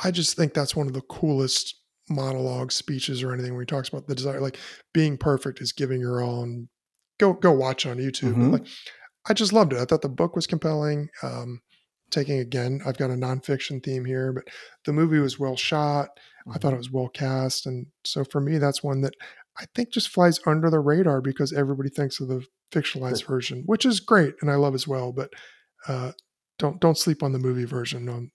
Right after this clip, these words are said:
Speaker 1: of the real events.
Speaker 2: No, I think that's, that's a great one, Rob. I love that. Uh, all versions of that I really enjoy.
Speaker 1: Mm.
Speaker 2: Um,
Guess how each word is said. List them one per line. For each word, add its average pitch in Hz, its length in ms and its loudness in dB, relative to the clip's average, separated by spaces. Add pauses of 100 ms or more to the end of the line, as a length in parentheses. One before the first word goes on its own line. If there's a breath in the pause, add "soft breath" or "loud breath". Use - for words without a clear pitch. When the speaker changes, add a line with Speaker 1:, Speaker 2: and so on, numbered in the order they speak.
Speaker 1:
of 123 120 -8
the 123 80 -6
real 120 240 -6
events. 123 500 -10 (180)
Speaker 2:
No, 110 160 -6
I 92 80 -10
think 113 200 -8
that's, - 320 -8 (140)
that's - 200 -6
a 123 40 -2
great 107 300 -6
one, 87 120 -10
Rob. 85 260 -6
I 98 60 -4
love 98 260 -6
that. 92 220 -10 (200)
Uh, 127 180 -2
all 160 280 8
versions 120 380 2
of 95 120 -16
that 90 280 -10
I 113 60 -6
really 107 320 -10 (160)
enjoy. 104 280 -4 (180)
Speaker 1:
Mm. 143 120 -8 (400 loud breath)
Speaker 2:
Um, 95 420 -2